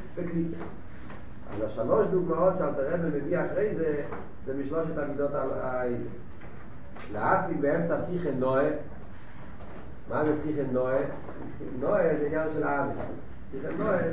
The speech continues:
זה לדבר עם זה, בו בתילים כאלה מתוקים. זה גדר של עוול ששייך לקליפה. אז זה קשור עם העניין של אברהם, בלאום הזה. סיפור בגנוז חברוי, גנוז, או שלא, עניין של גנוז, זה עניין של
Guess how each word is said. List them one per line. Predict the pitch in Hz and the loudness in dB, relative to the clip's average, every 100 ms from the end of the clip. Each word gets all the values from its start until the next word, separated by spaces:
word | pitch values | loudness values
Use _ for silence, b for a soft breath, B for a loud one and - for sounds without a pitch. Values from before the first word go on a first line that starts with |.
| 165 | 2
זה | - - - - | 2 0 -2 -4
לדבר | 165 175 190 175 | -4 -4 -2 -2
עם | 160 | -2
זה, | 165 160 | -2 -2
בו | 165 | -2
בתילים | 170 170 180 180 170 151 | -2 -2 -2 0 -2 -2
כאלה | 151 156 156 156 151 151 | -4 -4 -4 -4 -4 -4
מתוקים. | 151 151 - 190 - - - - - 127 | -4 -4 -6 -6 -8 -8 -8 -8 -6 -4
זה | |
גדר | 127 165 170 165 | 0 2 4 4
של | 160 | 4
עוול | 175 196 175 165 151 | 4 4 4 2 2
ששייך | 151 156 160 151 | 0 0 0 -2
לקליפה. | 147 147 143 - - - - - - - - - - | -2 -4 -4 -4 -6 -6 -6 -6 -6 -6 -6 -6 -6
אז | 101 | -4
זה | 143 | -2
קשור | 143 143 156 160 | -2 -2 -2 2
עם | 151 | 2
העניין | 147 151 156 | 4 2 2
של | 151 | 2
אברהם, | 151 151 170 160 143 - - | 0 2 4 4 2 -2 -2
בלאום | 127 135 135 | 0 2 2
הזה. | 113 - - - - - - - - - - - - - - - | 2 -2 -4 -6 -6 -6 -6 -6 -6 -6 -6 -6 -6 -6 -6 -2
סיפור | 170 180 175 | 0 2 4
בגנוז | 147 123 139 180 175 | 4 4 4 4 4
חברוי, | 135 123 123 135 147 156 175 - 113 | 2 2 2 2 2 2 0 -2 0
גנוז, | 127 165 170 - - - - | 2 2 0 -4 -6 -6 -6
או | 123 | -4
שלא, | 117 113 131 | -4 -2 -2
עניין | 127 131 139 | 0 0 0
של | 127 113 | -2 -2
גנוז, | 120 151 131 | 0 0 0
זה | 127 | 0
עניין | 127 135 135 | 0 0 -2
של | 135 147 151 | 0 0 2